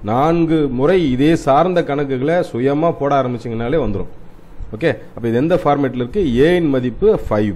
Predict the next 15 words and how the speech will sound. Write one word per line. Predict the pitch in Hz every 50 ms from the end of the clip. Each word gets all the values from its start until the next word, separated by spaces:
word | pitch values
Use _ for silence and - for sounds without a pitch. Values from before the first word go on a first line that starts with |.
| - -
பி. | 107 104 104 - - - - - - - - - - - - - - - - - - - - - 104 104 113
A-வோட | 131 135 135 127 123 113 113
மதிப்பு | 110 107 117 104 - 156 190 214 214 - - - 107
A | 123 123 120
is | 110 107 113
equal | 113 113 - 107 - -
to | 185 -
five | 117 104 101 101
P | 117 107
and | 101 98 98
B | 120 139 135 127 117
is | 107 120 127
equal | 113 - 120 113 113 113 196
to | 208 233 214 - - - - - - - 95 113
one. | 120 107